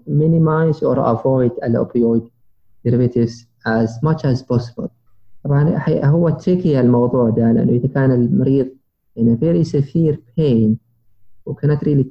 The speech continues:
controlled by non-opioid derivative-، derivatives، فيحتاج إنه يستخدم طبعًا الأوبيويد،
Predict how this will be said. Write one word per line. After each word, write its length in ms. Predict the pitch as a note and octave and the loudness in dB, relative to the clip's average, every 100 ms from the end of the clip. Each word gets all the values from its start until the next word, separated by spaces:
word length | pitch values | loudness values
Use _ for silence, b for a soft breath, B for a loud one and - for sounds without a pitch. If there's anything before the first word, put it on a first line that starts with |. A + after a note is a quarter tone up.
| B2+ | -2
controlled 380 | A#2 C3+ B2 A#2 | -2 0 0 -2
by 480 | - A#2 A2+ A2 | -4 0 2 2
non-opioid 840 | A2+ C3+ C#3+ C3 B2 - A#2+ A#2 A2 C3 | 2 2 2 2 0 -2 0 0 0 -2
derivative-، 580 | C3+ B2+ A#2+ - - A#2 | -2 0 -2 -4 -6 -2
derivatives، 540 | A#2+ C#3 B2+ B2+ C3 - _ _ - - _ _ - | 0 0 0 -2 -2 -6 _ _ -20 -20 _ _ -4
فيحتاج 1400 | C3+ C3 B2+ B2 B2 - - C#3 B2+ C#3+ - F#3 E3+ | 0 0 2 0 -2 -6 -8 -2 0 -2 -2 -2 0
إنه 180 | B2 A#2+ | 2 2
يستخدم 540 | A#2 - C3+ B2+ A#2+ A2+ | 0 -2 -4 0 0 0
طبعًا 280 | A2+ A2 | 0 0
الأوبيويد، 680 | G#2+ G#2+ G#2+ A#2+ - A2 | 2 0 -2 -6 -4 -4